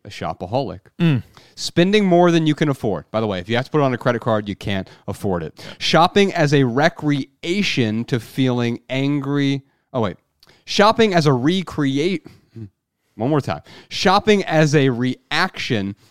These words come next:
Speaker 1: to feeling angry or depressed. So if you feel angry or anxious or depressed and you go shopping, Hmm, you might be a shopaholic.
Speaker 2: Mm.
Speaker 1: Shopping as a way to feel less guilty about a previous shopping spree.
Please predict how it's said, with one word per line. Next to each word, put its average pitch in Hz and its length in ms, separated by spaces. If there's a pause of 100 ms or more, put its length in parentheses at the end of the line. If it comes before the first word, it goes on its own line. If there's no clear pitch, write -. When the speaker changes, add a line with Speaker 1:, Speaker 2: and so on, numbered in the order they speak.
(120)
Speaker 1:
to 131 100
feeling 123 500
angry 139 580
or 107 200
depressed. - 680 (200)
So - 140
if 117 40
you 110 40
feel 143 160
angry 143 420 (160)
or - 100 (120)
anxious 127 480 (180)
or 95 140
depressed 147 560 (160)
and 101 100
you 101 80
go 90 160
shopping, 170 680 (320)
Hmm, 98 360
you 92 100
might 101 220
be 107 80
a 95 40
shopaholic. 92 680
Speaker 2:
Mm. 120 260
Speaker 1:
Shopping 208 480
as 165 160
a 143 80
way 147 320
to 143 140
feel 131 340
less 120 280
guilty 117 680 (260)
about 117 280
a 104 60
previous 151 800
shopping 120 580
spree. 82 560